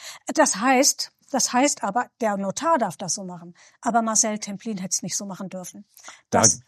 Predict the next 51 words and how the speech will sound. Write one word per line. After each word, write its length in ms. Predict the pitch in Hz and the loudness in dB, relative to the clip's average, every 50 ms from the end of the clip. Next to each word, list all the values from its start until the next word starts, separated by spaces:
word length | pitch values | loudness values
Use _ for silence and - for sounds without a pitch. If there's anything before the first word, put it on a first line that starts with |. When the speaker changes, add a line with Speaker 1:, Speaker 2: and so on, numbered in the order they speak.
| _ - | _ -6
Speaker 1:
hat 80 | 254 - | -2 0
Speaker 2:
da, 60 | - | 2
Speaker 1:
das 180 | 208 - - - | 2 2 0 -2
Gericht, 420 | 247 226 226 202 - - - - _ | -4 -8 -8 -8 -10 -14 -16 -16 _
ja. 160 | - - 151 - - | -14 -12 -12 -6 -4
Speaker 2:
da 200 | - 90 95 101 | -2 0 2 2
wiederum 400 | 123 123 127 120 131 135 131 135 | 4 4 4 4 4 2 2 0
kann 260 | - 123 131 139 135 | -2 -2 -2 0 0
dann 200 | 131 127 127 123 | 2 2 2 2
der 100 | 123 120 | 2 2
Herr 160 | 117 113 104 | 2 0 0
Füllmich 600 | - - 107 104 107 120 131 151 160 160 - - | -2 0 0 2 2 2 2 0 -2 -2 -4 -4
vorgehen 840 | - 139 135 143 151 - 143 143 147 156 165 165 160 - - - - | 0 0 2 2 2 0 -2 -2 0 0 -2 -2 -4 -6 -8 -6 -2
gegen 460 | 110 110 107 104 107 104 95 104 - | 0 2 2 2 0 -2 -4 -4 -2
den 200 | - 104 98 95 | -2 0 0 0
Herrn 360 | 92 95 95 98 101 92 - | -2 -2 -2 -2 -4 -4 -4
Templin. 520 | - 101 92 90 85 - 92 95 107 127 131 | -2 -2 -2 -2 -2 -2 0 0 0 0 2
Das 140 | 127 117 | 0 0
Speaker 1:
Mhm. 60 | 104 110 | 0 0
Speaker 2:
ist 140 | - - | -4 -2
bisher 440 | - 98 - - 101 95 101 101 95 | 0 0 0 0 0 0 0 0 0
nicht 380 | 95 95 101 117 - - - - | 0 0 0 0 -2 -4 -6 -6
geschehen, 400 | 113 - - 104 101 113 131 147 | -6 -4 -2 -2 0 0 0 0
Speaker 1:
Ja. 60 | 151 | 0
Speaker 2:
meines 340 | 131 123 135 139 135 - - | 0 0 -2 -2 -6 -6 -4
Wissens 280 | 147 135 - - 127 247 | -2 -2 -2 0 -2 -2
Speaker 1:
Ja. 100 | 233 - | -2 -2
Speaker 2:
nach. 400 | 131 175 202 - - - - _ | -2 -4 -6 -8 -10 -14 -12 _
Speaker 1:
Ja, 220 | - 240 226 240 233 | -6 -4 -4 -4 -4
das 20 | |
Speaker 2:
Was 120 | 214 196 | -2 -2
Speaker 1:
ist 60 | - 101 | -2 -2
Speaker 2:
hat 120 | 92 - | -2 -2
das 140 | 101 - - | -4 -2 -2
für 100 | 131 120 | -2 -2
Gründe? 320 | - 117 127 135 147 165 - _ _ _ _ - - - - _ _ - | -2 -2 -2 -2 -2 -6 -8 _ _ _ _ -20 -20 -20 -20 _ _ -4
Speaker 1:
Das 320 | - - - - - - 233 | -2 -2 -2 -2 -4 -4 -4
hat 140 | 262 247 | -2 0
den 140 | 294 277 254 | 2 2 2
Grund, 360 | - - 226 226 269 269 - 262 | 0 -2 0 0 0 0 0 0
wenn 120 | 240 226 | 0 0
man 220 | 226 220 220 220 202 | 0 0 0 0 0
so 180 | - 247 247 | 0 0 0
viel 220 | 226 - 247 233 220 | 0 0 -2 -2 -2
Geld 440 | - 220 233 277 285 - - - _ _ _ _ _ _ _ _ | -2 0 0 0 0 -2 -4 -10 _ _ _ _ _ _ _ _
zi-, 140 | - - 277 | -4 -4 -4
in 180 | - 262 226 214 | -2 -2 -2 -2
einer 300 | 226 220 208 214 208 - | -2 -2 -4 -4 -2 0
Zivilklage 880 | - - 202 180 190 240 302 330 330 - - 220 202 196 196 - 262 - | -2 -2 -2 -2 0 0 0 0 -2 -4 -6 -4 -4 -4 -6 -8 -8 -6
zurückklagen 840 | - - 226 202 269 294 294 - - - - 208 190 190 196 185 196 | -4 -4 -4 -2 -4 -6 -6 -8 -14 -12 -10 -8 -8 -8 -8 -8 -6
will, 280 | 202 262 330 339 330 | -6 -6 -6 -6 -8